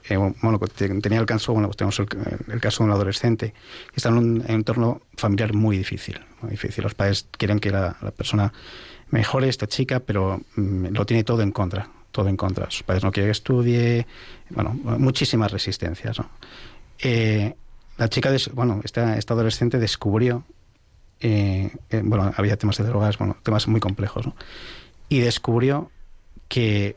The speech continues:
en el, fue un precioso porque descubrió a Dios en, en el proceso. Fue, fue maravilloso porque no, no tenía ninguna intención y dijo, "¿Me puedes hablar de esto de la fe? ¿Qué es esto de la fe?", ¿no? Bueno, pues no sé,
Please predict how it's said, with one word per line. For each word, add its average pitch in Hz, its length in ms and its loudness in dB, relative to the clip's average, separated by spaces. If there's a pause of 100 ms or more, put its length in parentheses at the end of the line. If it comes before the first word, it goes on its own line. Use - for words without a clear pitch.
en 127 100 2
el, 117 160 2
fue - 160 -2
un 127 80 0
precioso 135 400 0
porque 123 180 -2
descubrió 110 360 2
a - 20 2
Dios 110 400 -2
en, 120 160 -2
en 101 140 2
el 104 120 2
proceso. 127 600 -2 (160)
Fue, 110 400 0 (440)
fue 110 160 0
maravilloso 107 440 2
porque 110 240 -2
no, 101 180 0
no 107 360 0
tenía 113 240 2
ninguna 113 240 2
intención 113 480 0 (760)
y 127 80 0
dijo, 110 480 2 (220)
"¿Me 117 160 2
puedes 151 240 0
hablar 123 220 0
de 107 60 0
esto - 200 -4
de 101 80 0
la 95 80 0
fe? 120 240 -2 (260)
¿Qué - 80 -2
es 139 120 0
esto - 260 0
de 82 80 0
la 87 80 -2
fe?", - 320 -8
¿no? 117 100 -8 (800)
Bueno, 110 160 2
pues - 220 4
no 123 260 4
sé, 104 160 0